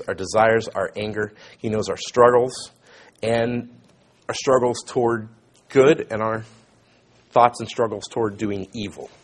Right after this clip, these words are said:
Okay, he knows all of that. And he knows where we're gonna go and where we're gonna stumble,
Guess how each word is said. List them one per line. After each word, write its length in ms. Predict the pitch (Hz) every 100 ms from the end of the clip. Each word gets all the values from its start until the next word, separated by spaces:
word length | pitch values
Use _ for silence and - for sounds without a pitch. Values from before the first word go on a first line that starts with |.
| _ _ _ 98
Okay, 240 | - 98 -
he 120 | 127
knows 320 | 127 123 117 -
all 220 | 127 127
of 120 | 107
that. 240 | 90 80 - - -
And 100 | 135
he 60 |
knows 300 | 147 156 151
where 340 | 123 113 147 165
we're 100 | 156
gonna 200 | 139 127
go 260 | 117 120
and 160 | 123 107
where 180 | 113 117
we're 160 | 117
gonna 360 | 113 110 107 107 -
stumble, 480 | - 123 127 156 180